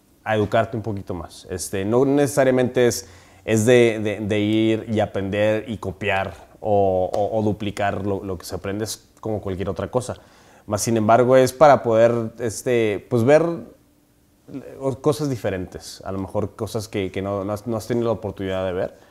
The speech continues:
Ah, y, pues, así, y compartir, más que nada, compartir con otros fotógrafos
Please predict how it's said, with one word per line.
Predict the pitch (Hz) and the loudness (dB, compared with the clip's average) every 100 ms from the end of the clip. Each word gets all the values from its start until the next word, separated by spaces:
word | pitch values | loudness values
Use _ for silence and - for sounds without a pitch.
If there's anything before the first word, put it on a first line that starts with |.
| _ _ _ - | _ _ _ -12
Ah, | 87 87 87 87 92 90 - _ _ _ _ _ _ _ | -8 -6 -4 -4 -4 -4 -8 _ _ _ _ _ _ _
y, | 131 | -6
pues, | 107 131 - | -2 -4 0
así, | 139 123 165 165 | -2 0 -2 -2
y | 165 | -6
compartir, | 135 131 117 110 170 117 _ _ | -4 -2 -2 -2 -2 -4 _ _
más | - 110 - | -10 -10 -6
que | 117 | -6
nada, | 101 92 - | -6 -8 -10
compartir | 98 92 92 104 | -12 -10 -8 -10
con | - 107 | -6 -6
otros | 101 107 | -6 -8
fotógrafos | - 101 95 104 - 135 | -12 -8 -4 -4 -4 -10